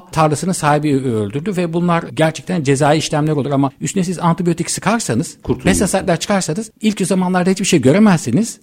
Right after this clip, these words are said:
Speaker 1: Ama uzun dönemde o işçilikleri yiyen insanlar her türlü hastalığa ulaşır. Çünkü bizler mikrobiyatımızı haşat hale getirmiş oluruz. Şimdi ben tekrardan toparlayayım. Bizler probiyotik dünyasında gıda takviyesi üreten,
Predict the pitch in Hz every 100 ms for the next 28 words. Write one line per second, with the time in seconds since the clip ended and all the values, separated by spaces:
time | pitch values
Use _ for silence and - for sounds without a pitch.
0 | - 160 180 127 123 220 233 196 160 120
1 | 151 - 156 139 - 160 160 151 151 139
2 | 131 131 185 180 151 135 185 - - 214
3 | 196 160 156 139 151 156 131 139 - 165
4 | 151 151 - 135 143 165 151 147 156 156
5 | 156 135 131 202 - _ - 113 190 170
6 | 143 120 117 117 110 113 98 - 143 139
7 | 143 139 _ 196 214 180 147 131 131 127
8 | 107 92 170 - 139 175 156 127 147 _
9 | - 151 151 151 190 143 127 107 - 101
10 | 107 117 156 170 147 - 131 127 123 131
11 | - 139 123 120